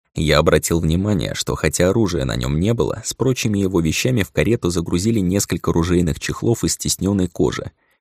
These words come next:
Почему-то вспомнилось, что в Южной Марке, как говорил Злой, охота хорошая. Оглядел отряд. Вроде бы да, на почтовую стражу похоже.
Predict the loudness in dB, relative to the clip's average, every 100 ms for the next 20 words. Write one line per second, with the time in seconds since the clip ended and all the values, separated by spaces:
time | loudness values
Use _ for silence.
0 | _ -6 -2 0 2 0 0 0 2 0
1 | -2 -4 -2 2 2 4 2 2 0 -4
2 | -2 -2 2 2 4 2 2 0 0 0
3 | -2 -2 -4 -2 -2 -2 -4 -8 -14 _
4 | _ _ _ _ _ _ -4 0 4 6
5 | 8 8 6 2 -2 -4 -12 _ -10 -2
6 | 0 2 2 4 4 4 2 0 0 2
7 | 2 2 0 0 0 -2 0 -2 -2